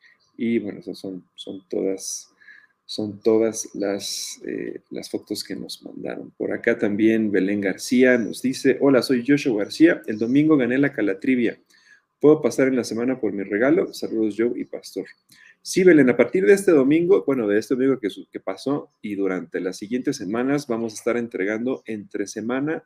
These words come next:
los premios en las oficinas y los domingos en el área de cómputo. Ahí en el área de cómputo se va a abrir una ventanita y se van a entregar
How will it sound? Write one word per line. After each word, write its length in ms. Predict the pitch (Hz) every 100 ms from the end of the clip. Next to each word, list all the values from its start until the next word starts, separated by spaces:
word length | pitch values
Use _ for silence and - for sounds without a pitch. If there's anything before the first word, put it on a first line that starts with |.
| _
los 220 | 98 95 -
premios 680 | - 123 131 135 135 - _ _ _ _ -
en 100 | 101
las 160 | 95 107
oficinas 840 | 101 101 151 170 208 247 - - - - _ _ _ _ _ - _ _ _ -
y 500 | 170 208 226 202 - _ _ _ _ _ _ _ _ _ -
los 260 | 131 120 113
domingos 600 | 120 139 147 156 156 -
en 200 | 101 104
el 180 | 110 104
área 320 | - 127 131
de 160 | 117 95
cómputo. 560 | - 113 - 95 - - _ _
Ahí 240 | - 101 113
en 80 | 110
el 100 | 107
área 160 | 110
de 100 | 98
cómputo 460 | - 135 143 143 139
se 140 | -
va 40 | 98
a 20 |
abrir 140 | 104
una 140 | 104 95
ventanita 800 | 95 104 127 170 170 196 202 _ _ _ _ _ _ _ -
y 220 | 123 135
se 120 | 135
van 140 | 95 98
a 40 |
entregar 500 | 95 87 90 92 -